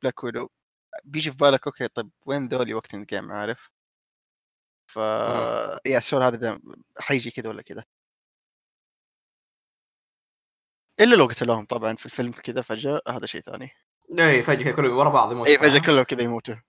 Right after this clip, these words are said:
Speaker 1: ليش؟ عشان ما كانوا موجودين في Endgame. ف-، يا.
Speaker 2: <laughs>
Speaker 1: آه، طيب، عطنا فيلم من عندك.
Speaker 2: الفيلم اللي بعده.
Speaker 1: دقيقة،
Speaker 2: ما-،
Speaker 1: دقيقة، بس سؤال. ليش
Speaker 2: آه.
Speaker 1: حط Monster Hunter؟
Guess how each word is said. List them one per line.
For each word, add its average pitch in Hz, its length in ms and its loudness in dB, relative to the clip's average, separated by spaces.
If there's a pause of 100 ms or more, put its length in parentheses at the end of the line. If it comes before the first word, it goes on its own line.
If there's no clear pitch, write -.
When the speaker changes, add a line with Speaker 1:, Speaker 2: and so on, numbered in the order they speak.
(640)
Speaker 1:
ليش؟ 147 220 4
عشان 139 220 -2
ما 127 80 -2
كانوا 117 220 -8
موجودين 120 260 -12
في 120 160 -10
Endgame. 127 180 -10 (840)
ف-، - 120 -12
يا. - 300 -2
Speaker 2:
<laughs> 415 400 2 (1300)
Speaker 1:
آه، 131 380 4
طيب، - 340 0 (420)
عطنا 127 220 2
فيلم 113 180 -4
من 113 80 -6
عندك. - 400 -8 (580)
Speaker 2:
الفيلم 147 260 -6
اللي 208 100 -2
بعده. 165 420 -4 (1120)
Speaker 1:
دقيقة، 120 340 2
Speaker 2:
ما-، 107 100 -8
Speaker 1:
دقيقة، 107 160 -4
بس 123 200 -10
سؤال. 110 300 -8 (560)
ليش 143 140 -4
Speaker 2:
آه. 117 40 -4
Speaker 1:
حط - 120 -12
Monster - 240 -12
Hunter؟ - 280 -18